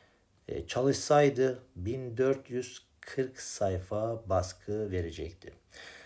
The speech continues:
Mürekkep püskürtmeli yazıcının renkli baskı hızını sayfa bölü saat. Şimdi mürekkep püskürtmenin renklisini soruyor. Mürekkep püskürtmenin renklisi üç.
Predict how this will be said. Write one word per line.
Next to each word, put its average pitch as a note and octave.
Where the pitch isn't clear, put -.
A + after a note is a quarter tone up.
Mürekkep E3
püskürtmeli F3
yazıcının D3
renkli B2+
baskı C#3
hızını B2+
sayfa C#3+
bölü D#3
saat. G#2
Şimdi D#3+
mürekkep D3+
püskürtmenin D#3
renklisini C#3
soruyor. E2+
Mürekkep C#3+
püskürtmenin C3
renklisi C#3+
üç. -